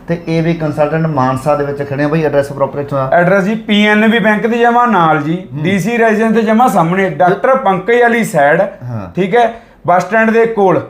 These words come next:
Speaker 1: ਜਦੋਂ ਆਪਾਂ ਤਿੰਨ ਕੋਣੀ ਤੋਂ
Speaker 2: ਤਿੰਨ
Speaker 1: ਬੱਸ ਸਟੈਂਡ ਨੂੰ ਜਾਂਦੇ ਆ,
Speaker 2: ਹਾਂਜੀ।
Speaker 1: ਤਾਂ ਉਸ ਦੇ ਆ ਗਿਆ ਜੀ ਰਾਈਟ ਹੈਂਡ।
Speaker 2: ਰਾਈਟ ਹੈਂਡ ਸਾਈਡ ਜੀ।
Speaker 1: ਹਾਂਜੀ।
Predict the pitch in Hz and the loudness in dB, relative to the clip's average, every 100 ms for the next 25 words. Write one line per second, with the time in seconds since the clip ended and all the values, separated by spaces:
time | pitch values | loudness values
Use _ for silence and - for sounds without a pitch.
0 | - _ - 160 185 202 180 170 175 175 | -18 _ -8 -4 -2 -2 -4 -4 -6 -4
1 | 175 196 170 151 147 156 156 160 151 135 | 0 2 2 0 0 -4 -4 -4 -4 -4
2 | 147 180 165 151 131 180 180 160 156 180 | -2 0 2 2 2 0 0 -4 0 2
3 | 175 156 151 160 196 165 143 117 175 202 | 2 2 0 0 0 0 0 -2 0 2
4 | 196 202 180 185 160 175 202 233 226 127 | 4 2 0 0 2 2 0 -2 -6 -8
5 | 117 98 | -8 -6